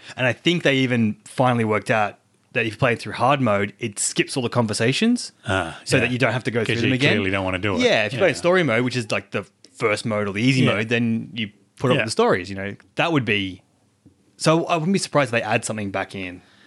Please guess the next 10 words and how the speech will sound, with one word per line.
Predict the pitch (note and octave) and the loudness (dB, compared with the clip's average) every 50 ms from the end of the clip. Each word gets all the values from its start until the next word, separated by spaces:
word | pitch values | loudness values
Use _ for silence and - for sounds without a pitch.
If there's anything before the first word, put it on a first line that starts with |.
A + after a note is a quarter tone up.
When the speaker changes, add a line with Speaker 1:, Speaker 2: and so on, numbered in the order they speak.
| _ _ _ - - | _ _ _ -8 -4
Speaker 2:
Yeah. | - G#2+ F#2+ F2 E2 - - - - - | -2 -2 -2 -4 -8 -12 -16 -18 -12 -6
Speaker 1:
The | - E3 | -4 -2
whole | C#3 - B3 G3+ | 2 2 2 2
game | D3 C#3 C#3+ C3+ | 4 2 2 2
is | B2 G#2 | 2 0
just | G#2+ G2 | -2 -2
minimum | G#2 A2 G#2+ G#2 G2+ F#2+ | 0 0 0 0 -2 -2
viable | F2+ G2 F#2 F2+ F2+ F2 | -4 -6 -6 -6 -12 -12
product. | - - - F#2+ F2+ - - _ - - - _ _ _ _ _ _ _ _ | -10 -6 -6 -6 -6 -8 -14 _ -20 -20 -20 _ _ _ _ _ _ _ _
Speaker 2:
Yeah, | - A#2 A2+ F2+ | -4 -4 -4 -4